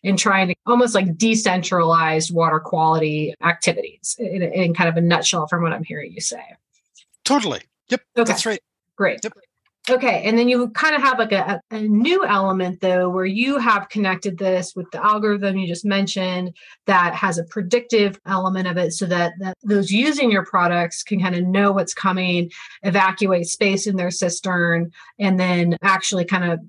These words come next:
Speaker 1: you know, maximize the fact that they have this on-site treatment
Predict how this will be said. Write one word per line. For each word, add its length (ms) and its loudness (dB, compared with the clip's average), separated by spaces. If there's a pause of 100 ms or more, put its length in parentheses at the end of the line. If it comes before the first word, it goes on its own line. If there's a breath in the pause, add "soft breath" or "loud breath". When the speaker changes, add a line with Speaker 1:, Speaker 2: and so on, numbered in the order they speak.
(120)
Speaker 1:
you 120 0
know, 260 -6
maximize 760 2
the 80 -6
fact 280 2
that 80 -4
they 80 0
have 280 0
this 160 -4
on-site 720 -2
treatment 540 -6